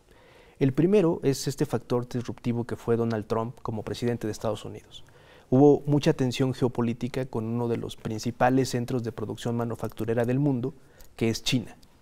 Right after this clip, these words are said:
¿no? Hubo mucha tensión entre ellos y de ahí se comenzó a que si ya lo, los países o los inversionistas no irían a China a seguir invirtiendo para producir allá y llevarlo a Estados Unidos, justamente porque Estados Unidos podría cerrarle las fronteras a los productos que se producían allá.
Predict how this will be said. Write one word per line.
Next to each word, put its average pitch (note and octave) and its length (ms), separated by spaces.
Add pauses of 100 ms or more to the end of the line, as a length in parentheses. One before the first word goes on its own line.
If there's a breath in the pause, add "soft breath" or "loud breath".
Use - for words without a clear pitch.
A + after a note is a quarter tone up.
(220)
¿no? - 220
Hubo A#2+ 220
mucha D#3+ 300
tensión B2 380
entre B2+ 320
ellos B2 320 (460 loud breath)
y C3+ 80
de C#3 80
ahí D#3 140
se E3 140
comenzó D3+ 720
a A#2+ 120
que A2 360 (220)
si A#2+ 340
ya C3+ 140
lo, C#3+ 280
los B2+ 180
países C3+ 760
o G#2+ 60
los G2+ 220
inversionistas B2 680
no B2+ 100
irían C#3+ 240
a C3+ 80
China C3 380 (520 soft breath)
a G#2 100
seguir A#2+ 260
invirtiendo B2+ 600
para A2 260
producir A#2 400
allá B2+ 220
y B2 60
llevarlo B2 320
a - 20
Estados B2 340
Unidos, C3 400 (340 soft breath)
justamente C3+ 460
porque - 200
Estados C3 300
Unidos C3+ 180
podría A#2 280
cerrarle A#2+ 460
las G#2+ 200
fronteras A#2 560
a A2+ 40
los G#2+ 140
productos A2+ 480
que - 120
se B2 100
producían A2+ 460
allá. - 220